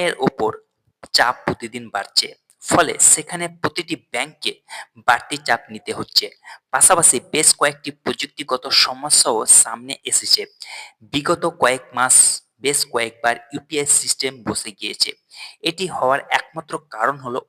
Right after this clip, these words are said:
অতিরিক্ত চাপ। এই চাপকে এবার রোক-, রোখার জন্যই বিশেষ পদক্ষেপ নেওয়া হলো। এটি শুরু হবে ফার্স্ট আগস্ট থেকেই। ইউপিআই এর পক্ষ থেকে বলা হয়েছে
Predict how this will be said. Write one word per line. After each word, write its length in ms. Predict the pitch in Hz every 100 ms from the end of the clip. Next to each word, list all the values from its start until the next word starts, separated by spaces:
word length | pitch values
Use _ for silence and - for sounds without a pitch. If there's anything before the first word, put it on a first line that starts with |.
| -
অতিরিক্ত 420 | 151 - 156 - 139 -
চাপ। 200 | 110 - - _ - - _ 160
এই 80 | 156
চাপকে 420 | 147 131 - - - _ 156
এবার 200 | 151 143 113
রোক-, 240 | 113 - 123
রোখার 320 | 127 - 147 -
জন্যই 300 | 165 131 104 - - - - 120 147
বিশেষ 280 | 175 185 - -
পদক্ষেপ 500 | 113 123 - - 151 143
নেওয়া 200 | 110 110 -
হলো। 200 | 107 98 - _ - _ -
এটি 240 | 160 165 180
শুরু 160 | - 175 160
হবে 160 | 127 135 -
ফার্স্ট 240 | 165 160 - 127
আগস্ট 280 | 123 117 -
থেকেই। 280 | 107 101 98 _ _ _ _ - - - - - 151
ইউপিআই 400 | 151 151 190 185 165
এর 80 | 165 - 127 -
পক্ষ 180 | - - 175 139
থেকে 200 | - 107 - _ 117
বলা 200 | 117 123 143
হয়েছে 300 | 151 151 -